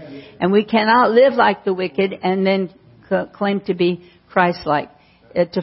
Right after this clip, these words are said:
follow Christ is a crucified life. We have to give up things sometimes. We have to do what God wants us to do sometimes,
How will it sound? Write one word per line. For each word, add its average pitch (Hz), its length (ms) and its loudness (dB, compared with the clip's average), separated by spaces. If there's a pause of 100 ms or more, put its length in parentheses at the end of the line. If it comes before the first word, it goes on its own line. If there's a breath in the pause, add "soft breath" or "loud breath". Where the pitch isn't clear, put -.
follow 220 320 0
Christ 196 500 -2
is 170 160 -12
a 170 80 -10
crucified 175 720 -8
life. 202 320 -10 (460 soft breath)
We 202 140 2
have 226 240 0
to 208 80 -4
give 196 220 -2
up 220 240 -2
things 175 320 -4
sometimes. 170 600 -4 (300 loud breath)
We 196 140 6
have 185 240 2
to 185 100 0
do 214 220 0
what 220 240 0
God - 260 2
wants 196 320 -4
us 170 200 -10
to 160 100 -8
do 160 180 -6
sometimes, 165 640 -6